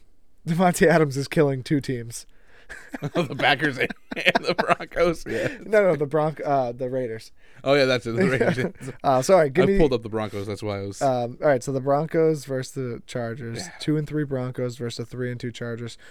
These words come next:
Speaker 1: Chargers are underperforming. They've gotta get
Speaker 2: So
Speaker 1: shit
Speaker 2: bad.
Speaker 1: together.
Speaker 2: So bad.
Speaker 1: I mean
Speaker 2: That, that, that, that's why I'm saying, like, you know, we thought the Broncos were gonna be good.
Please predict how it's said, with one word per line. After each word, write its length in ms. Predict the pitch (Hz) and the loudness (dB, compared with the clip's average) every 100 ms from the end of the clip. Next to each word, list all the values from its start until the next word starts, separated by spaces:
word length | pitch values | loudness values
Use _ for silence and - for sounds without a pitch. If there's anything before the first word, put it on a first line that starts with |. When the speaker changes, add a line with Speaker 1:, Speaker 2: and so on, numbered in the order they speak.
| - | -20
Speaker 1:
Chargers 320 | - 185 233 196 | 2 2 4 2
are 20 | |
underperforming. 720 | 143 139 131 127 123 120 123 123 - | 0 -2 -6 -8 -6 -6 -8 -12 -2
They've 160 | 190 165 | -2 2
gotta 200 | 160 131 | 2 2
get 60 | 131 | 0
Speaker 2:
So 120 | 190 | 2
Speaker 1:
shit 60 | 151 | 4
Speaker 2:
bad. 200 | 120 107 | 4 0
Speaker 1:
together. 340 | 104 107 110 - - - | -2 -6 -12 -16 -20 -20
Speaker 2:
So 520 | - - - 147 131 | -14 -6 0 0 0
bad. 260 | 113 98 | -2 -4
Speaker 1:
I 40 | 123 | -2
mean 260 | 147 135 - - | -2 -4 -10 -8
Speaker 2:
That, 220 | 156 196 202 | 2 4 4
that, 120 | 202 | 4
that, 140 | 196 190 | 4 4
that's 240 | 190 202 | 4 2
why 180 | 202 175 | 2 0
I'm 80 | 143 | 0
saying, 300 | 143 123 110 | 0 0 0
like, 300 | 117 117 107 | -2 -2 -2
you 80 | 135 | -4
know, 320 | 110 104 107 - - - | -4 -4 -8 -14 -20 -6
we 80 | 113 | -2
thought 240 | - 143 | 2 0
the 60 | 139 | 0
Broncos 320 | 151 143 135 | -2 -2 -2
were 80 | 123 | -4
gonna 120 | 117 | -6
be 60 | 104 | -6
good. 220 | 101 | -8